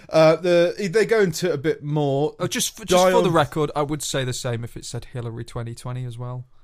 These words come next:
Speaker 1: <laughs> Okay. What about, I don't know, Celine Dion? Is she still alive?
Speaker 2: Twenty twenty. Yeah, she's still alive.
Speaker 1: Yeah.
Speaker 2: Yeah,
Speaker 1: Who's
Speaker 2: yeah.
Speaker 1: the dead? Whitney Houston.
Speaker 2: <laughs> She's dead.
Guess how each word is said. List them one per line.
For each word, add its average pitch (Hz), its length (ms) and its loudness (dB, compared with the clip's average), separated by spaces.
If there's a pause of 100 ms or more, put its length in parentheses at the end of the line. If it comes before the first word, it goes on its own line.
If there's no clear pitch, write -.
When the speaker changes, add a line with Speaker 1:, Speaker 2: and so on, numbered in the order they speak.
(720)
Speaker 1:
<laughs> - 80 -16 (1400)
Okay. 381 120 4 (1400)
What 180 160 2
about, 165 580 4 (100)
I 190 140 4
don't - 20 4
know, 196 460 2
Celine 175 480 2
Dion? 165 540 4
Is 147 160 -6
she 160 100 -2
still 151 220 -2
alive? 170 180 -2
Speaker 2:
Twenty 135 200 -4
twenty. 131 40 -14 (120)
Yeah, 170 200 -8
she's 214 220 -12
still 247 160 -4
alive. 190 220 -4 (100)
Speaker 1:
Yeah. 139 160 -4 (320)
Speaker 2:
Yeah, 139 160 -8 (240)
Speaker 1:
Who's 175 160 -4
Speaker 2:
yeah. - 40 -14
Speaker 1:
the 165 100 -2
dead? 139 280 -2
Whitney 143 220 0
Houston. 117 420 -4 (340)
Speaker 2:
<laughs> - 320 -14
She's 190 200 -2
dead. 120 240 -6